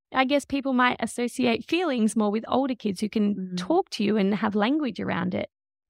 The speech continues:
Speaker 1: But I really, really loved when you and B got together at the workshop and you did this little role play, and I wanted to share it with,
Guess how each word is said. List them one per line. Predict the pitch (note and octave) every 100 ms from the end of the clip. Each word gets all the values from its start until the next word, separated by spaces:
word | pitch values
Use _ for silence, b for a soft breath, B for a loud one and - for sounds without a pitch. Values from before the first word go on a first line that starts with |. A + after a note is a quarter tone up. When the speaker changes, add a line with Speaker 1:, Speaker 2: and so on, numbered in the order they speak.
| -
Speaker 1:
But | C4+ -
I | D4
really, | C#4 F4+ B4 A4+
really | D4 D#4 D4
loved | A#3 G3+ G3 G#3
when | A3 A3 -
you | - G#3 B3+
and | F4+ D#4
B | F#3 G3 G3 G3
got | - -
together | G#3 G#3 G#3+
at | -
the |
workshop | G3 G#3+ A3+ - G#3 -
and | G3+ G#3 _ _ _
you | A#3
did | A3+ C#4
this | G4+
little | F4+ D4+
role | F#3 F#3 G3+
play, | - F3
and | F3+
I |
wanted | G#3 C#4
to | F4+
share | - A#3+ G3+
it | -
with, | F#3+